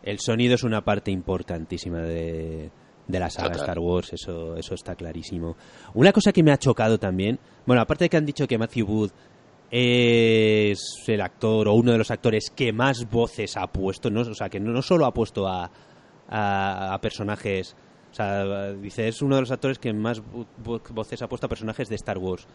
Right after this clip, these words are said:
Speaker 2: Bueno,
Speaker 1: No.
Speaker 2: si a David Fortuna también se pega un cameo ahí de
Speaker 1: Eso te iba a decir ahora,
Speaker 2: Ah,
Speaker 1: que
Speaker 2: perdón,
Speaker 1: no
Speaker 2: perdón.
Speaker 1: recordaba que el, el cameo de, de, de David Fortuna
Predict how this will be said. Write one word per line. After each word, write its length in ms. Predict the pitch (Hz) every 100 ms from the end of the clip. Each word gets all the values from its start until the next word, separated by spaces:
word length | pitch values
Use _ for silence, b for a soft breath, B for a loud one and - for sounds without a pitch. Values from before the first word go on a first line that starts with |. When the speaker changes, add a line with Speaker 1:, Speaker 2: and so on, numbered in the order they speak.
| b b b b _
Speaker 2:
Bueno, 220 | 101 101 117
Speaker 1:
No. 40 |
Speaker 2:
si 60 | 123
a 40 |
David 200 | 90 107
Fortuna 420 | - 98 - 113
también 240 | 92 87 101
se 80 | 90
pega 140 | 85
un 80 | 90
cameo 300 | 87 87 87
ahí 140 | 87
de 160 | 180 190
Speaker 1:
Eso 280 | 190 202 190
te 80 | 175
iba 160 | 170
a 40 | 165
decir 320 | 160 165 151
ahora, 360 | 147 170 156 107
Speaker 2:
Ah, 140 | 113
Speaker 1:
que 40 | -
Speaker 2:
perdón, 220 | 85 98
Speaker 1:
no 60 | 131
Speaker 2:
perdón. 80 |
Speaker 1:
recordaba 520 | 147 151 139 143 147 160
que 180 | 139 120
el, 320 | 110 110 120
el 440 | 123 113 110 107
cameo 360 | - 101 113 151
de, 280 | 151 147 143
de, 120 | 139
de 380 | 135 131 131 127
David 220 | 127 127
Fortuna 480 | - 123 - 127 151